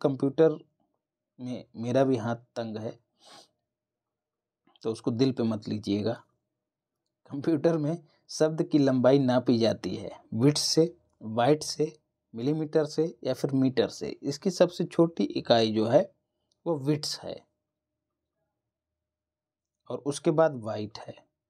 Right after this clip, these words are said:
तो एक, आठ बिट जो हैं एक बाइट के बराबर होते हैं। और एक हजार चौबीस बाइट एक किलो बाइट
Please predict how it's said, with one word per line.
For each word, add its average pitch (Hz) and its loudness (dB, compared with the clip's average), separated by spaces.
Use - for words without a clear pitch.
तो - -12
एक, 185 -2
आठ 165 -4
बिट 165 -2
जो 143 4
हैं 135 0
एक 175 6
बाइट 143 6
के 143 2
बराबर 110 0
होते 101 -8
हैं। - -20
और 143 4
एक 175 2
हजार 143 6
चौबीस 160 4
बाइट 170 4
एक 175 -4
किलो 147 4
बाइट 120 0